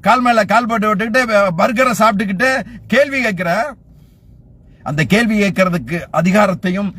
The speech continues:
அந்த உரிமையும் வாங்கி கொடுத்தது திராவிட முன்னேற்ற கழகம்டா. உட்கார்ந்து யோசிடா. இல்லைன்னா ஒன் டு ஒன் நீ வா, நீ எவ்வளவு பெரிய இவனா வா, நான் சாதாரண தொண்டன், திமுக தொண்டன்,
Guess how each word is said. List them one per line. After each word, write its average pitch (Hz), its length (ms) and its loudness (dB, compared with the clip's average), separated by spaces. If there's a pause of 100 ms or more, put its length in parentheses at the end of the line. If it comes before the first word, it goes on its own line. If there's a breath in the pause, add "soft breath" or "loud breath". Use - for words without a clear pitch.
(160 loud breath)
அந்த 165 240 -2
உரிமையும் 220 540 0
வாங்கி 233 260 2
கொடுத்தது 208 500 -2
திராவிட 262 400 2
முன்னேற்ற 196 340 0
கழகம்டா. 131 260 -6
உட்கார்ந்து 185 460 -4
யோசிடா. 175 460 -4 (680 soft breath)
இல்லைன்னா 240 300 4
ஒன் 214 160 0
டு 285 120 0
ஒன் 269 200 2
நீ 247 80 0
வா, 233 200 2
நீ 214 120 0
எவ்வளவு 247 280 2
பெரிய 233 440 2
இவனா 233 300 2
வா, 208 140 4
நான் 190 160 -2
சாதாரண 254 420 0
தொண்டன், 220 280 -2
திமுக 214 380 -2
தொண்டன், 147 260 -4